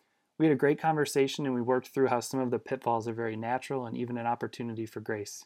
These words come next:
She's amazing. I heard that she just finished novitiate and took first vows, and guess what? They made an arrangement to give her a partial pastoral placement at your school. I guess Father James got enlisted to teach too. She's gonna backstop some of the pastoral presence around campus now that he's teaching,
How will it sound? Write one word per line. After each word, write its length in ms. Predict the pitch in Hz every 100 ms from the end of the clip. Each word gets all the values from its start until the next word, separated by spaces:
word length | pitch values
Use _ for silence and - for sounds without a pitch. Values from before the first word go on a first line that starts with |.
| _
She's 240 | - 127
amazing. 380 | 120 107 101 104 _ _ _ _ _ _ -
I 100 | 127
heard 160 | 151
that 120 | 160 160
she 140 | -
just 240 | 131 139
finished 300 | - 143 139
novitiate 500 | 156 143 117 - 117 -
and 100 | 117
took 180 | - 117
first 280 | 139 139 -
vows, 280 | 113 110
and 80 | 113
guess 220 | 123 131
what? 240 | 175 180 - _ _ _ _
They 60 | 127
made 200 | 135 135
an 80 | 135
arrangement 520 | 131 165 127 120 -
to 100 | 123
give 180 | 123 117
her 100 | 131
a 60 |
partial 420 | - 123 143 131 120
pastoral 440 | 127 127 - 139
placement 420 | 135 113 - 120
at 200 | - 123
your 260 | 123 123 120
school. 460 | - - 147 110 _ _ _ _ _ _
I 60 | 123
guess 180 | 139 -
Father 240 | 143 131
James 320 | 117 117 127
got 160 | - 123
enlisted 460 | 117 120 123 139 127
to 80 |
teach 340 | - 135 131 -
too. 300 | - 139 170 _ _ _ _ -
She's 220 | - 156
gonna 140 | 160
backstop 540 | 139 131 120 - 120 -
some 160 | 127
of 80 | 120
the 80 | 120
pastoral 540 | - 120 - 127 120
presence 420 | - 117 113 110
around 240 | 117 117 117
campus 420 | - 120 110 -
now 140 | 113
that 140 | 110 -
he's 180 | 113 -
teaching, 400 | 120 - 107